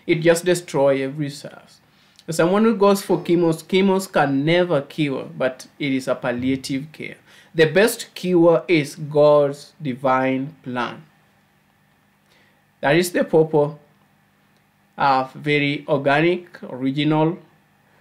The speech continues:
The many benefits of papaya hold due to high content of vitamin A,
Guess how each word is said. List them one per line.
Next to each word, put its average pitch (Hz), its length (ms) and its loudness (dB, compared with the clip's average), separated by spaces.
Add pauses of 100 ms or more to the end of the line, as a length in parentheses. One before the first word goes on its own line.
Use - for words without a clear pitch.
(760)
The 147 160 4
many 208 300 4
benefits 247 460 4
of 175 100 -2
papaya 202 460 4
hold 175 320 2
due 180 160 4
to 175 160 -2
high 160 320 2
content 160 560 -2
of 127 140 -8
vitamin 214 640 2
A, 269 240 -2